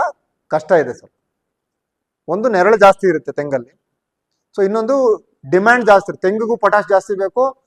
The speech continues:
ಅರಿಶಿನಕ್ಕೂ ಪೊಟ್ಯಾಶ್ ಜಾಸ್ತಿ ಬೇಕು, ಕಾಂಪಿಟೇಷನ್ ಶುರುವಾಗುತ್ತೆ. So but ಖಾಲಿ ಇರೋ ತೆಂಗಿನ ತೋಟದಲ್ಲಿ ನೀರಾವರಿ ವ್ಯವಸ್ಥೆ ಇರೋರು ಧಾರಾಳವಾಗಿ, ಈಗ ಯಾರು, ಆಮೇಲೆ ಕೆಲವರು ಮಾವಿನ ಗಿಡದಲ್ಲಿ ಹಾಕಿದ್ದಾರೆ,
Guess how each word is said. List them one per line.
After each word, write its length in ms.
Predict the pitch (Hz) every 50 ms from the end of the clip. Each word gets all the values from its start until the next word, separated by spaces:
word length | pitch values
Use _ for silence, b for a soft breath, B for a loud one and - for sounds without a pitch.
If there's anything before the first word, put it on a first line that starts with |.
| _ _ -
ಅರಿಶಿನಕ್ಕೂ 400 | 156 170 170 175 202 202 175 214
ಪೊಟ್ಯಾಶ್ 320 | 170 185 175 175 175 170 170
ಜಾಸ್ತಿ 240 | 160 151 - -
ಬೇಕು, 80 | 131 131
ಕಾಂಪಿಟೇಷನ್ 500 | - 175 196 190 214 196 185 156 180 165
ಶುರುವಾಗುತ್ತೆ. 460 | - 151 135 135 123 110 104 _ _ _ _ _ _ _ _ _ _ _ _ _ _ _ _ _ -
So 120 | 233 226
but 160 | 240 - - -
ಖಾಲಿ 360 | 156 147 190 220 196 202 202
ಇರೋ 140 | 190 277 277
ತೆಂಗಿನ 300 | 269 - 240 247 254 254
ತೋಟದಲ್ಲಿ 400 | 233 240 233 226 240 247 247 226
ನೀರಾವರಿ 340 | 214 226 240 240 240 233 226
ವ್ಯವಸ್ಥೆ 380 | 220 202 196 208 202 - 220 202
ಇರೋರು 260 | 196 196 196 208 262 277 - _ _ _ _ _ _ _ - 123
ಧಾರಾಳವಾಗಿ, 580 | 160 180 196 208 214 208 196 185 165 156 160 _ _ _ - 160
ಈಗ 100 | 151 165 156 156
ಯಾರು, 540 | 156 160 170 175 175 175 175 170 165 - _ _ _ -
ಆಮೇಲೆ 180 | 170 190 196 180
ಕೆಲವರು 280 | - 202 196 202 208 196
ಮಾವಿನ 360 | 180 165 170 202 226 240 233
ಗಿಡದಲ್ಲಿ 360 | 220 214 214 202 208 196 180
ಹಾಕಿದ್ದಾರೆ, 380 | 175 - - 160 147 139 131